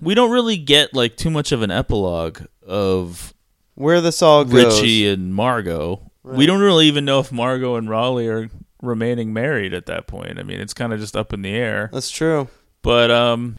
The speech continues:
Speaker 2: Raleigh's very forgiving if he's gonna stay <laughs> married.
Speaker 1: Now,
Speaker 2: on the other hand, it is Gwyneth Paltrow.
Speaker 1: <laughs> Yeah, this is, like, what a time.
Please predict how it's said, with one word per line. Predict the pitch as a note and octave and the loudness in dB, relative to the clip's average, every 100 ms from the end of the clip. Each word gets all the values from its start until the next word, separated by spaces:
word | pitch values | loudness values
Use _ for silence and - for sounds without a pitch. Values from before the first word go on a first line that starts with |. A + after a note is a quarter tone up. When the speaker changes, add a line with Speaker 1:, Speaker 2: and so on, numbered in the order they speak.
| - | -2
Speaker 2:
Raleigh's | C3+ E3 G3 G3 D3 | 6 8 8 6 4
very | C#3 D#3 E3+ | 4 6 4
forgiving | D#3+ D#3+ C#3 D3 C3+ A2 A2 | 0 -4 2 2 2 0 0
if | A#2+ | -2
he's | A#2 | -4
gonna | C3+ B2+ | 0 0
stay | B2+ E3 D#3+ | 0 2 2
<laughs> | D#3+ D#3+ | 2 0
married. | D#3 D3+ D#3 - - | -2 -4 -10 -10 0
Speaker 1:
Now, | G3 G3 F#3 - | 4 6 6 2
Speaker 2:
on | D3+ F3+ | 0 4
the | G3+ | 6
other | A#3 A#3+ | 6 6
hand, | A3 G#3 G#3 G3 | 6 4 2 2
it | F#3+ | 2
is | F#3+ E3+ | 0 2
Gwyneth | F#3 E3+ D#3 | 0 2 0
Paltrow. | - F3+ D#3+ - G#2+ F#2 B2+ - - - | 4 4 4 0 -2 -2 -6 -16 -14 -2
Speaker 1:
<laughs> | - - - - G#3+ - - - - C4 - G#3 - - - _ - - - - | 0 2 0 0 -2 -6 -10 -16 -14 -14 -12 -16 -16 -20 -20 _ -20 -20 -20 -8
Yeah, | G#2+ F#2+ F#2 - | -4 -4 -6 -12
this | - E3+ A#2 | -8 -6 -6
is, | G#2+ | -6
like, | G2 F2 E2 - | -6 -6 -8 -12
what | - C#3 | -6 -2
a | A2+ | -2
time. | - G2 F#2 F2 | -4 -6 -6 -8